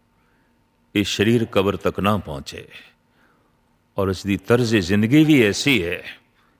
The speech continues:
ਕਿ ਰੂਹ ਵੀ ਖੁਦਾ ਤੱਕ ਨਾ ਪਹੁੰਚੇ। ਪਰ ਇੱਕ ਦਿਨ ਐਸਾ ਹੁੰਦਾ ਹੈ,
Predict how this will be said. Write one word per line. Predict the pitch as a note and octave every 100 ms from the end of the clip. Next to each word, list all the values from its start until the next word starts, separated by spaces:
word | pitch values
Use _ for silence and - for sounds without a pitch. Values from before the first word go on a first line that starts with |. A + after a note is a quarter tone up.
| _ -
ਕਿ | G2
ਰੂਹ | F2+ A#2
ਵੀ | A#2+ A2
ਖੁਦਾ | - F2 D#2+
ਤੱਕ | D#2 D#2+ D#2
ਨਾ | C2+
ਪਹੁੰਚੇ। | C2+ D2 A#1+ - - - - _ _ _ _ _ _ _ _ _ _ _ _ _ _ _ _ _ _ _ _ _ _ _ _ _ _ _ _ _ -
ਪਰ | A2
ਇੱਕ | A#2+ A2
ਦਿਨ | A#2+ G#2+
ਐਸਾ | F#2 - C#3
ਹੁੰਦਾ | A#2 E2 E2+
ਹੈ, | E2+